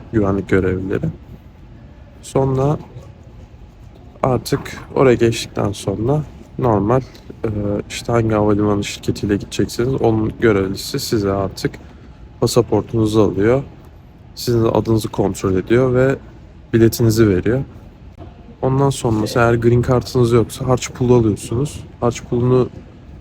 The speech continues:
ile beraber Türk polisinin yanına gidiyorsunuz.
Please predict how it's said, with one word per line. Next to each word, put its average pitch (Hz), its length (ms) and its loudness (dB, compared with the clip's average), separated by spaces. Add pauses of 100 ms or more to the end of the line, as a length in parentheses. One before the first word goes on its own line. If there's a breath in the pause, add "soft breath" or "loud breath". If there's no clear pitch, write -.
(440)
ile 110 180 4
beraber 110 840 0 (600)
Türk - 260 -4
polisinin 107 420 -2
yanına 113 300 0
gidiyorsunuz. 139 800 -4